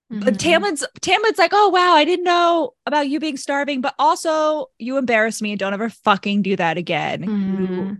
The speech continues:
Speaker 1: absolute worst." And I just wanna point out that if they don't pay the tithe,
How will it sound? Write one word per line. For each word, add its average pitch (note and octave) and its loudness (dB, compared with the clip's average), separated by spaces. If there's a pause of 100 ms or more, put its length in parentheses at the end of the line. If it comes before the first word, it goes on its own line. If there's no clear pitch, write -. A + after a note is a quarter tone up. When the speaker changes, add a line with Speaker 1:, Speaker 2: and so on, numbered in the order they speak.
(140)
Speaker 1:
absolute F#3 0
worst." D#3+ -6
And B3+ 0 (160)
I D#4 2
just C5+ -2
wanna C#5 -6
point B3 -2
out F3+ -2
that F#3 -4
if A3 -2
they D4+ 2
don't D#3+ -6
pay G#3+ 0
the A#3+ 0
tithe, B3+ -2